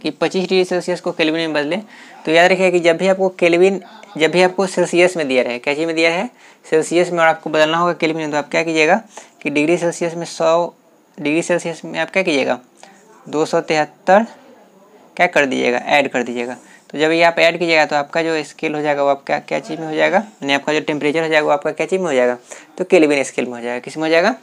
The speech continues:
केल्विन स्केल में हो जाएगा। तो आपको याद रखना है कि जब भी डिग्री सेल्सियस में दिया रहेगा वैल्यू, तो उसमें अगर आप दो सौ तिहत्तर क्या कर कीजिएगा,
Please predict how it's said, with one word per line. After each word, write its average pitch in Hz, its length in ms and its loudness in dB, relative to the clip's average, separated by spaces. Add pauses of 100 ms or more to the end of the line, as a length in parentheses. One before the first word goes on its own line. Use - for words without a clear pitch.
(140)
केल्विन 147 340 2 (460)
स्केल 160 260 0
में 131 80 -4
हो 120 100 -6
जाएगा। 123 240 -4 (400)
तो 151 60 6
आपको 151 200 4
याद 180 200 6
रखना 180 180 2
है 180 80 -4
कि 185 100 -2
जब 160 160 2
भी 170 100 2
डिग्री 175 300 4
सेल्सियस 170 460 0
में 170 140 -2
दिया 156 180 4
रहेगा 160 260 4
वैल्यू, 143 260 0
तो 165 120 -4
उसमें 156 240 -6
अगर 156 140 2
आप 156 120 0
दो 151 100 -6
सौ 156 120 -4
तिहत्तर 151 380 -4 (300)
क्या 190 100 2
कर 185 160 -2 (440)
कीजिएगा, 127 340 0